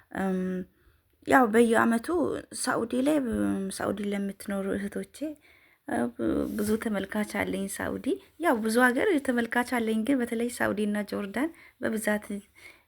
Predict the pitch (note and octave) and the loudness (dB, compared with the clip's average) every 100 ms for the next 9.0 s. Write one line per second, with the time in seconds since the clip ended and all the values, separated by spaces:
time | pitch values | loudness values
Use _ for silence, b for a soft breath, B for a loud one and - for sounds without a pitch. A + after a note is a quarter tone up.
0 | - - A3+ A#3+ B3+ - C4+ C4 C4 - | -8 0 4 4 4 2 4 8 6 4
1 | G3 G3+ G3 G3 G3+ G#3 G3+ G3+ F#3+ F#3 | 0 -4 -6 -4 -4 -2 -4 -4 -4 -6
2 | F#3+ - - F#3+ F#3+ G3+ G3+ G#3 - - | -10 -10 -8 -8 -6 -6 -4 -4 -4 -4
3 | A4+ B B B B B B - G3+ G#3 | -6 B B B B B B -4 2 2
4 | G3+ b b b - - - A#3 B3+ B3+ | 2 b b b -20 -18 -6 4 6 6
5 | A#3 D4+ D4+ C#4+ C#4 C#4+ C4+ C4 D4 C#4+ | 6 8 8 8 6 4 4 4 4 4
6 | B3 A#3+ B3+ B3 A#3+ A#3+ B3 A#3+ A3+ A#3 | 4 4 4 4 4 2 2 2 4 2
7 | A#3 A#3 A#3 A#3 C4 F#4+ D4+ B3 A3 G#3+ | 2 0 2 2 2 2 2 2 2 2
8 | G#3+ A3 A3 A3 A3 B3 A3 G3 G3 C#4+ | 0 2 2 2 2 2 0 -2 -2 -4